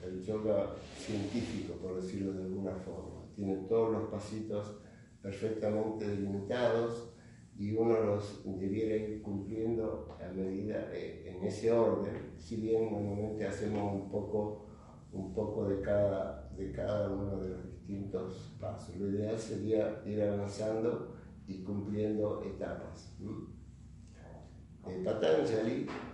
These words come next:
eh, ha sido, eh, imaginemos que, eh, toda, toda la, la literatura, todos los conceptos yoicos tienen miles de años, ¿no?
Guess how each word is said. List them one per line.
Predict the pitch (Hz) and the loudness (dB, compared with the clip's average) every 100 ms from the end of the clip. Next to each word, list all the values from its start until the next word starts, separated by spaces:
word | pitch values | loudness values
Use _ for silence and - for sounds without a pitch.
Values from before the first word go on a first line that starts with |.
| - | -10
eh, | 95 95 95 95 - - - | -6 -4 -4 -8 -12 -14 -8
ha | 104 | -6
sido, | - 117 113 104 98 - - - - - - - - | 0 4 6 6 4 0 -4 -10 -16 -18 -18 -18 -4
eh, | 139 147 | 2 4
imaginemos | 135 135 143 143 143 143 - | 2 2 2 4 4 2 2
que, | 117 107 107 - - - - - - - | 0 0 0 -6 -14 -16 -18 -20 -16 -6
eh, | 185 - - | -4 -4 2
toda, | 262 - - | 4 4 2
toda | - - 226 | 2 4 4
la, | 107 - - - - - - - - - - - - - - 87 | 4 4 4 0 -4 -10 -12 -14 -16 -16 -18 -16 -16 -16 -14 -8
la | 90 90 | -6 -6
literatura, | 90 92 - - 117 110 92 92 107 | -4 -4 -4 2 4 6 4 2 2
todos | 110 98 | 2 2
los | - | -2
conceptos | 92 90 107 104 104 95 | -4 -4 -4 -4 -4 0
yoicos | 113 101 95 - - - - - - - | 2 2 2 -2 -4 -6 -6 -8 -8 -10
tienen | - 120 113 101 104 | -2 2 4 4 2
miles | 117 123 101 92 | 2 4 2 0
de | 92 | 0
años, | 90 85 80 82 - - - 90 | -2 -4 -6 -8 -12 -14 -14 -10
¿no? | 98 - - | -8 -8 -10